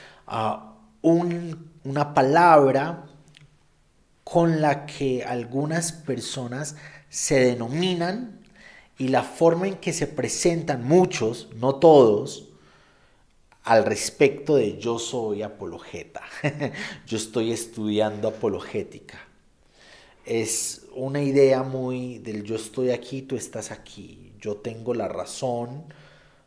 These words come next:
tú tienes que escucharme, yo tengo la verdad, eh, yo sé, tú no, yo estoy bien y tú estás mal, ¿no?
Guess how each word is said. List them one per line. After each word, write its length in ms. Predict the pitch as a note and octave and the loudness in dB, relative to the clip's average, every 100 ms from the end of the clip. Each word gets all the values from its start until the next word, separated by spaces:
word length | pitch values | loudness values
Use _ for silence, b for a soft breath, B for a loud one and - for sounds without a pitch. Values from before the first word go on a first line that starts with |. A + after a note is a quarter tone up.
| _ - | _ -12
tú 120 | A2 | -10
tienes 340 | A2 G#2 G#2 | -8 -8 -8
que 120 | - | -10
escucharme, 1000 | - - - - C#3+ B2 G2+ F#2 F2+ F2 | -12 -14 -16 0 4 6 4 0 -10 -10
yo 220 | F#2 G2+ G2 | -4 -4 -4
tengo 340 | - G#2+ G#2+ | -10 -6 -2
la 140 | G2+ | -2
verdad, 840 | F#2 F2+ F#2 A#2+ A#2 A2 A2+ B2 - B B B B - | -2 -6 -6 -2 0 -2 -4 -6 -12 B B B B -16
eh, 580 | E2+ F2 D#2+ D2+ - - _ _ _ _ _ _ _ _ _ _ G#2 G#2 | -14 -12 -14 -18 -20 -20 _ _ _ _ _ _ _ _ _ _ -20 2
yo 320 | B2+ B2 B2 | 6 6 4
sé, 540 | - - C3+ F#2+ E2 - - _ _ _ _ | -6 -6 -4 -4 -6 -14 -20 _ _ _ _
tú 160 | - A#2 | -8 -6
no, 560 | A#2 A2+ F2+ - - b b b - | -4 -4 -4 -8 -20 b b b -14
yo 80 | |
estoy 260 | G2+ - A#2 | -12 -8 -8
bien 280 | A2+ B2+ C3+ | -2 -2 -2
y 80 | C3+ | -4
tú 120 | G#2 | -8
estás 340 | - G#2+ G2 | -6 -8 -6
mal, 260 | G#2 F2 - - _ b b b b b C3+ | -10 -12 -14 -20 _ b b b b b -20
¿no? 260 | F#2+ F#2 | -20 -20